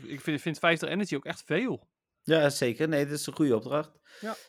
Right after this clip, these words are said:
Speaker 2: Eh, en dan is er een timed research. Nou, over het algemeen, leuk event. Weer wat nieuwe dingen, wat goede dingen die nog niet zo vaak zijn geweest.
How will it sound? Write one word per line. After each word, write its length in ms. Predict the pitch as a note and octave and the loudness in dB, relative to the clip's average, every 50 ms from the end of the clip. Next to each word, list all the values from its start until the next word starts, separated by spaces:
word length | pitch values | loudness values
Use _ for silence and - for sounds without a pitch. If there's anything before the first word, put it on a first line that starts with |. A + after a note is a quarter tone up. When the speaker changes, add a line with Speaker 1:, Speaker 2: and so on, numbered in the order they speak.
| _ _ _ _ | _ _ _ _
Speaker 2:
Eh, 260 | - D3+ D3+ D3+ D3 E3 | 0 4 4 6 6 6
en 80 | F3+ | 4
dan 180 | E3+ F3+ E3 D#3+ | 4 4 4 4
is 100 | C#3 B2 | 2 2
er 80 | A#2 | 0
een 200 | A2+ G#2+ G2+ G2 | 0 0 -2 0
timed 340 | - B2+ A2+ G#2+ G#2 G2 - | 0 0 2 2 0 -2 -4
research. 760 | - - A2+ G#2+ G#2 A2 A#2+ A#2+ - D#3+ E3 D#3+ D3 D#3 - | -6 -6 -4 -2 0 0 -2 -2 0 0 0 0 0 0 0
Nou, 200 | - D3+ C3 B2+ | 2 4 4 6
over 200 | B2 C3+ C#3 C3 | 4 2 2 0
het 120 | C#3 C3 - | -2 0 2
algemeen, 640 | C3+ D3 D#3+ D3 D#3 C#3 C#3 C3+ B2+ B2 A2+ - - | 4 4 4 4 2 4 6 6 6 4 2 -2 -6
leuk 320 | - B2+ C3+ C#3+ D#3 D3 - | -2 2 4 4 4 4 2
event. 500 | C#3 C3+ C#3 C3+ C#3+ D3+ D#3 D#3 - - B2+ | -2 0 4 4 4 4 2 -2 -8 -6 -4
Weer 140 | C3+ C3+ | -2 0
wat 120 | A#2+ B2+ B2+ | 0 0 2
nieuwe 260 | C3+ C#3 C#3 C#3 C3+ | 2 2 2 2 4
dingen, 460 | B2+ B2+ B2+ C3 C3 C3 C3 B2 A#2+ | 4 4 4 4 4 4 4 4 2
wat 280 | A#2+ B2 A#2+ - - - - | 0 -4 -6 -10 -16 -12 -4
goede 340 | - C3+ C3+ C3 B2 B2 | 0 2 4 4 4 4
dingen 220 | A2+ A#2+ A#2 A#2+ A#2 | 2 2 0 0 0
die 120 | A#2+ A#2 | 0 0
nog 180 | A2 A2 A2 A2 | 0 0 0 0
niet 140 | A2 A2 A2 | -2 -2 -2
zo 80 | A2+ | -2
vaak 200 | A2 B2+ B2+ B2+ | 0 0 0 0
zijn 180 | - B2+ A#2+ A2+ | -2 -4 -4 -4
geweest. 440 | A#2+ A2+ A2 A2 A2 A2 A2 - | -2 0 0 0 0 0 -4 -10